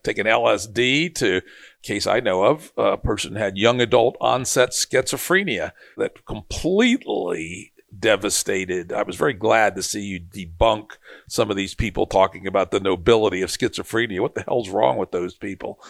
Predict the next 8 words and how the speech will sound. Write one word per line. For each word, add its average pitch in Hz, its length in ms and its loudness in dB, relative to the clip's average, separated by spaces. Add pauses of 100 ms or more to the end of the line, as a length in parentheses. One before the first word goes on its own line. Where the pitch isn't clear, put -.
(260)
But 104 180 6
it 107 180 4 (300)
does 139 320 6
fundamentally 143 920 2
change 120 460 0
who 131 140 2
you 127 300 4
are. 127 420 4